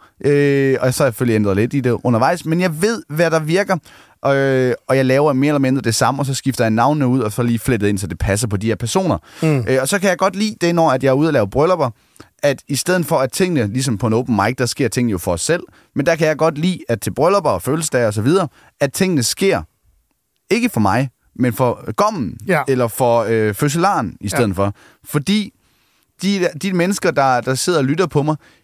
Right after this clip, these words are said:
Speaker 1: de kan bedre forestille sig, øh, gommen, som de kender, ligge på en briks nede ved lægen, hvis det er det, det handler om.
Speaker 2: Ja.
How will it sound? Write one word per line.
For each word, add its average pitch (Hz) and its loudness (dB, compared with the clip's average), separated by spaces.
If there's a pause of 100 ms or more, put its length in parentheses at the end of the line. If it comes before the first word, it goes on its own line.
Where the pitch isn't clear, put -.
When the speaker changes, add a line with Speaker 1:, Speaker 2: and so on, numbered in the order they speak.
(100)
Speaker 1:
de 170 0
kan 160 0
bedre 165 2
forestille 143 0
sig, 107 0 (380)
øh, 104 2
gommen, 147 0
som 113 0
de 113 -2
kender, 160 0 (320)
ligge 135 0
på 139 2
en 110 0
briks 117 -2
nede 120 2
ved 123 2
lægen, 110 2
hvis 98 -2
det 120 0
er 95 -2
det, 120 0
det 101 2
handler 90 2
om. 73 -4 (120)
Speaker 2:
Ja. 127 0